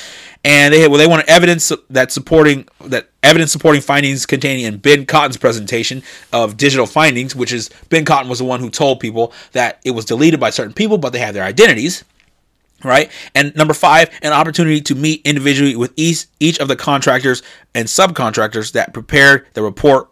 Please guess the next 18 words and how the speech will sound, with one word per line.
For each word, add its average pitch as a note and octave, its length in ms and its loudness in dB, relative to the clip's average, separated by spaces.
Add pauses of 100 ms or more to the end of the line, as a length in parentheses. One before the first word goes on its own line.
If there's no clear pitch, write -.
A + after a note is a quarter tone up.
(120)
or G#2+ 80 -4
presented A2+ 380 -4
findings G#2+ 520 -6
to G2 300 -10
the F#2+ 80 -12
Senate. F2+ 320 -8
So A#2 180 -4 (260)
the - 60 -20
people A#3+ 320 0 (100)
who G3+ 120 -4
presented E3+ 320 0
the C#3+ 60 -10
findings D3 240 -2
to C#3 80 -2
the B2+ 60 -2
Senate, C3+ 260 -2 (380)
the C#3+ 260 -2
Arizona, D#3+ 540 2